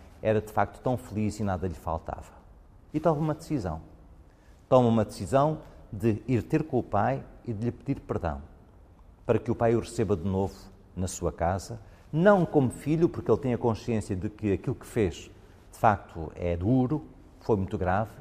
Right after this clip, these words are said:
mas ao menos como um dos seus assalariados. E vai com esta decisão no coração, quando, ainda ao longe, o pai o vê. Corre para ele, não lhe faz qualquer tipo de perguntas,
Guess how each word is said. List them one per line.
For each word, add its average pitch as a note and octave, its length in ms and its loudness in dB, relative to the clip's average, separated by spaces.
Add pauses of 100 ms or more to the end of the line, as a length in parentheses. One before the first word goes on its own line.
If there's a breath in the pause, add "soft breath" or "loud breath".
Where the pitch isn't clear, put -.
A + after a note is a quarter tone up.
(340 soft breath)
mas C#3+ 140 0
ao E3+ 100 6
menos D3 300 0
como C#3+ 280 0
um D3+ 140 0
dos C#3+ 160 -6
seus C3 240 -2
assalariados. G2+ 840 -4 (920 soft breath)
E B2+ 100 -4
vai F#3+ 180 6
com F3+ 140 0
esta D#3+ 240 2
decisão F2 720 -2 (100)
no G2+ 120 -4
coração, B2 640 -2 (480 soft breath)
quando, G#2 560 4 (1300)
ainda F3 440 6
ao C#3 120 8
longe, D#3 340 2
o D#3 60 0
pai - 260 2
o D3+ 100 2
vê. F#2 320 -2 (1040 soft breath)
Corre C3+ 240 8
para G#2+ 240 0
ele, F2+ 360 0 (480 soft breath)
não F#3 120 4
lhe E3+ 60 4
faz D3 240 4
qualquer C3 380 4
tipo - 280 -6
de - 80 -20
perguntas, F2 720 -6